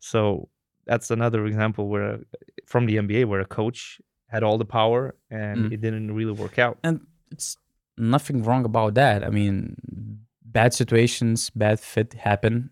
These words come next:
Speaker 2: and you just have to deal with your own mistakes. We all do mistakes and we improve from that. It's just unnecessary to put those players, those, uh, who are affected under the bus, it's not necessary to get them prisoned,
Speaker 1: Mm.
Speaker 2: basically, in your team. You just,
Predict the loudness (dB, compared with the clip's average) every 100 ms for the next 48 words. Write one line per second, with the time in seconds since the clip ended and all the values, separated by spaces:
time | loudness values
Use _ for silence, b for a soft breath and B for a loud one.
0 | -4 0 2 0 -2 -8 -12 -4 -2 -2
1 | -6 -2 -2 0 0 0 0 2 2 2
2 | 2 2 2 2 2 0 0 0 -2 -2
3 | 0 2 0 0 -2 -4 -2 -2 0 -2
4 | -2 -4 -4 -2 -2 -4 -4 -4 -2 -2
5 | -4 -4 -2 0 0 0 -4 -2 -2 -2
6 | -2 -2 -2 B B B B -2 0 4
7 | 2 2 2 4 6 6 2 -4 -8 -2
8 | 0 0 0 -6 -6 -4 -2 -2 0 2
9 | 2 0 -4 -4 -4 -6 -10 -6 -2 -2
10 | -2 2 4 4 0 -10 B B B -12
11 | -6 -2 0 2 0 0 -2 -2 -2 -4
12 | 0 0 0 -2 -2 -2 0 4 6 6
13 | 2 -2 -2 0 0 0 0 2 0 0
14 | 0 2 2 0 0 2 2 2 0 0
15 | -2 -6 -8